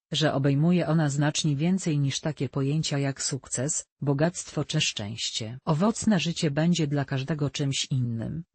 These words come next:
i taka przestrzeń do interpretacji jest kluczem, aby poznać indywidualne spojrzenie każdej osoby. Poniżej prezentuję ci proste ćwiczenie w czterech krokach, dzięki którym samodzielnie określisz,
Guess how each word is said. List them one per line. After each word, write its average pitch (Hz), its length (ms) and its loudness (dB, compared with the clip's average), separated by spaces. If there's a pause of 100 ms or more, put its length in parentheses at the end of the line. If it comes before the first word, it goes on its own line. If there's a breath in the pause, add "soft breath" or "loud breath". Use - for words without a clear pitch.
i 185 100 2
taka 175 320 0
przestrzeń - 600 -2
do 147 100 2
interpretacji 139 880 -2
jest - 240 -4
kluczem, 131 580 -4 (180)
aby 143 240 2
poznać 170 520 0
indywidualne 147 840 0
spojrzenie 139 560 0
każdej 160 420 -2
osoby. 120 640 -6
Poniżej 196 460 4
prezentuję 147 640 0
ci - 160 -2
proste 165 380 -2
ćwiczenie 156 500 0
w - 80 -8
czterech 139 360 -2
krokach, - 680 -8 (200)
dzięki 151 400 2
którym 143 360 2
samodzielnie 143 720 2
określisz, 135 760 -4